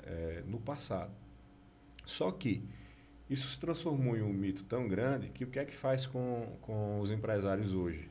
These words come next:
alguns, principalmente os pequenos? É, eles dizem assim, "Eu não, como, como você falou bem, eu não vou participar porque todo ano é fulano que ganha."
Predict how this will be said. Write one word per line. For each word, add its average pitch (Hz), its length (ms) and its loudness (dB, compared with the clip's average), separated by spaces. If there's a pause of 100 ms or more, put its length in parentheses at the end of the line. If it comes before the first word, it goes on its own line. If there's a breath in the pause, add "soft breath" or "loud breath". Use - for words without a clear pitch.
alguns, 92 460 -2
principalmente 127 420 -4
os - 100 -8
pequenos? 95 540 0 (840 soft breath)
É, 101 680 2
eles 113 220 0
dizem 120 240 0
assim, 101 400 -2 (160)
"Eu 147 100 -2
não, 175 140 -2
como, 127 320 -2
como 110 220 -2
você 104 120 -2
falou 104 240 2
bem, 92 300 0
eu 151 80 -2
não 170 80 0
vou 151 120 0
participar 139 640 -2
porque 139 240 -6
todo 139 340 0
ano 139 160 0
é 135 40 -4
fulano 131 360 -2
que - 120 -4
ganha." 120 340 0